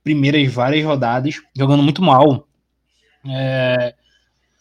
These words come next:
alguns outros jogadores também mantive-, ele foi mantendo nesse sentido de caras que não, não vão jogando bem, não tão rendendo bem. É, o Bambu, né, ficou muito tempo como titular com ele também, jogando muito mal na, na zaga.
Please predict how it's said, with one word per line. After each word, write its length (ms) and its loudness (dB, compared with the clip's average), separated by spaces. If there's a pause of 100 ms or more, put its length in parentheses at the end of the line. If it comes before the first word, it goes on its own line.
(180)
alguns 320 -4
outros 260 0
jogadores 540 0
também 220 -2
mantive-, 420 0
ele 200 2
foi 200 -4
mantendo 460 0
nesse 240 0
sentido 400 -4
de 140 -2 (100)
caras 280 -2
que 140 -8
não, 320 -2 (100)
não 240 2
vão 220 4
jogando 340 2
bem, 220 0
não 160 -2
tão 240 0
rendendo 420 2
bem. 320 -6 (500)
É, 120 -6
o 60 -2
Bambu, 540 4
né, 120 4
ficou 200 -2
muito 300 0
tempo 220 0
como 160 -2
titular 480 0
com 100 0
ele 180 2
também, 320 0
jogando 360 0
muito 420 -2
mal 420 2
na, 220 -2
na 220 -2
zaga. 520 -2